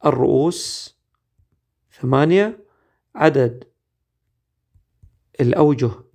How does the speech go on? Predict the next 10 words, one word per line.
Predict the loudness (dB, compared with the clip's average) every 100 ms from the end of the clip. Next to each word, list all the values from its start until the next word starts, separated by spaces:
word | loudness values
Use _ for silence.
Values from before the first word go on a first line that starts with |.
| _ _ _ _ _
ستة، | -14 -6 -6 -2 -2 -2 -8 _ _ _ _ -4
عدد | 0 0 0
الأحرف | -4 -8 -6 -4 -4 -8 _ _ _ _ _ _ _
اثنا | -12 -6 -4 -4 -6 -12 _ _ _
عشر. | -6 -6 -10 -14 _ _ _ _ _ -20 _ _
بالنسبة | 0 2 0 2
للشكل | 2 0 -4 -2 -2 -2
عشرين | -6 -4 -2 -2 -4 -8 _ _ _ _ _ _ 0
يمثل | 2 2 -2 -2 0 0 -8 -18 _ _ _ _ _
كرة | -4 -2 0 -4 -14